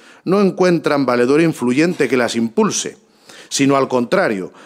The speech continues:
más bien tiene que soportar cierta oposición, al revés de lo que sucede con empresas de otra índole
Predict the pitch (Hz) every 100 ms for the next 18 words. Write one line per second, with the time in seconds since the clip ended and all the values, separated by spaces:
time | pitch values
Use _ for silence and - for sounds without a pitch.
0 | - 139 185 170 196 175 - 185 185 175
1 | 160 143 127 120 - 151 - 156 135 123
2 | 110 113 104 165 98 - - - - 135
3 | 143 151 190 180 170 165 156 - - 170
4 | 151 135 123 120 139 175 - 165 160 -
5 | - - 127 165 165 156 175 151 117 113
6 | 120